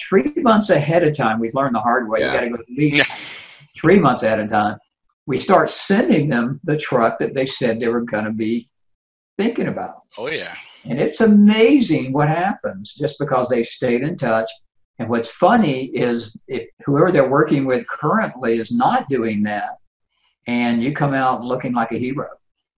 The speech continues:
Speaker 3: You know,
Speaker 1: So
Speaker 3: s-, sometimes marketing's all about just throwing your name up against the wall and seeing if it sticks. And that's what
Speaker 1: Right.
Speaker 3: two-minute prospecting does,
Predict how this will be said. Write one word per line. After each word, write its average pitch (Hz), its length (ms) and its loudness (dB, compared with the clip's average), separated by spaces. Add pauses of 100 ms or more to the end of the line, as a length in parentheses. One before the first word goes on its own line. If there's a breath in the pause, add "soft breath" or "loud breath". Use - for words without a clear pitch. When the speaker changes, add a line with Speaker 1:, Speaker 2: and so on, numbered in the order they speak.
(500 loud breath)
Speaker 3:
You 180 120 0
know, 170 160 4
Speaker 1:
So - 240 0 (160)
Speaker 3:
s-, - 160 -14
sometimes 208 720 2
marketing's 147 680 2
all 131 320 2
about 127 400 4
just 120 560 -4
throwing 131 400 -2
your 127 80 -6
name 123 260 0
up 120 160 -6
against 113 340 -8
the 120 60 -12
wall 113 460 -4
and 113 120 -10
seeing 117 280 -6
if 110 320 -14
it 98 80 -14
sticks. - 580 -8
And 120 320 -2
that's - 320 -2
what 170 120 -6
Speaker 1:
Right. 107 80 -6
Speaker 3:
two-minute 135 340 -4
prospecting 123 640 -4
does, 110 360 -6